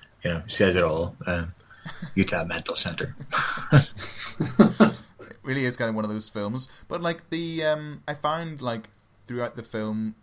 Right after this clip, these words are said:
Speaker 2: things don't work and some things are quite goofy and shit. But every, every now and then, you, you just get, like, a really, really nice wee sequence of things happening. I, I think the,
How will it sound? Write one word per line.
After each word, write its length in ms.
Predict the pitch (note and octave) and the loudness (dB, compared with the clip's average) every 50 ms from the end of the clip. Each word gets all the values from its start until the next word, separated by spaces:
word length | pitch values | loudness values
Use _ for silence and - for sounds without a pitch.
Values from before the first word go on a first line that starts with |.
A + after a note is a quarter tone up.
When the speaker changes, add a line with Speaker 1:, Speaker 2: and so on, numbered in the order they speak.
| _ _ - | _ _ -6
Speaker 2:
things 300 | - B2 A#2 A2+ A2 - | -4 -4 -4 -4 -6 -6
don't 180 | A2 G#2+ G#2 | -6 -6 -6
work 200 | G#2 G#2 G#2 G#2 | -6 -6 -6 -6
and 100 | A2 F#2+ | -6 -8
some 100 | A2 G#2 | -8 -10
things 160 | G2+ G2+ F#2+ G#2 | -10 -10 -12 -10
are 40 | |
quite 180 | G2 G2+ F2+ - | -10 -10 -10 -8
goofy 260 | - G#2 G2 G2+ G2 | -10 -10 -8 -8 -10
and 120 | G2 G2 - | -10 -8 -10
shit. 280 | - G2+ G2+ G#2 - - - - - - - - _ _ | -8 -10 -10 -10 -12 -18 -20 -20 -20 -20 -20 -20 _ _
But 140 | - C#3+ - | -12 -8 -4
every, 240 | F#3 F#3+ F3 E3+ E3 - | -2 -2 -2 -2 -2 -2
every 200 | E3+ F3 F3 E3 | -4 -4 -4 -2
now 80 | D3+ | -2
and 80 | C3+ C3 | -2 -2
then, 120 | C3 C3+ | -2 -2
you, 100 | C#3 C#3 - | -2 -6 -8
you 140 | - D3 D3 | -8 -8 -6
just 120 | D3 - | -6 -4
get, 60 | - C3+ | -6 -6
like, 80 | B2 B2 | -6 -4
a 60 | A#2+ A#2+ | -6 -6
really, 420 | A2+ A#2 A#2+ B2+ B2+ B2+ B2+ B2+ | -6 -6 -4 -2 -2 0 0 -2
really 200 | A#2+ A#2+ A#2 A#2 | -2 -4 -4 -4
nice 280 | A2 A2+ A2 A2 - A#2+ | -2 -2 -4 -4 -6 -6
wee 100 | A2+ A2 | -6 -6
sequence 720 | - - A#2+ A2+ - D3+ D#3+ D#3 - - - - - - | -4 -4 -6 -4 -4 -6 -4 -4 -4 -6 -6 -8 -10 -10
of 140 | - A#2+ - | -10 -10 -6
things 300 | - B2 A#2 A#2+ B2 - | -4 -4 -4 -4 -6 -4
happening. 360 | A#2+ A2+ A2 A#2 C3 C#3 D3 | -2 -4 -2 -2 -4 -6 -4
I, 180 | C#3 C#3 D3 C#3 B2+ - | -4 -6 -6 -6 -8 -10
I 60 | A#2+ A#2+ | -12 -12
think 300 | - - C#3+ C#3 C3 - | -10 -10 -10 -10 -8 -8
the, 380 | C3 B2 A#2 A2+ G#2+ G#2 G2 | -6 -4 -2 -2 -2 -4 -6